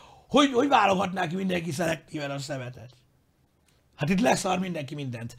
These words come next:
Ha visszanéztek arra, hogy mi volt, ö, Magyarországon, ö, tizenöt évvel ezelőtt, és mi van most, igenis, ö, igenis változunk, igenis változunk modern, pozitív irányba, mint emberek,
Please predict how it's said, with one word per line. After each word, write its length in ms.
Ha 100
visszanéztek 580
arra, 220
hogy 160
mi 140
volt, 440
ö, 340
Magyarországon, 920
ö, 220
tizenöt 360
évvel 180
ezelőtt, 480
és 140
mi 100
van 160
most, 500
igenis, 520
ö, 240
igenis 500
változunk, 640
igenis 300
változunk 560
modern, 540
pozitív 400
irányba, 580
mint 180
emberek, 500